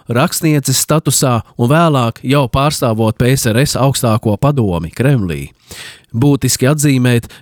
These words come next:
ka darbā jo spilgti tiek norādīts, cik nozīmīgas tolaik bija dzejas dienas un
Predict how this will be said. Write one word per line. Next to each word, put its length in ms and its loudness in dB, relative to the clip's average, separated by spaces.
ka 80 2
darbā 560 0
jo 240 4
spilgti 480 2
tiek 320 0
norādīts, 640 0
cik 260 -2
nozīmīgas 800 0
tolaik 540 0
bija 320 0
dzejas 400 0
dienas 480 -2
un 160 2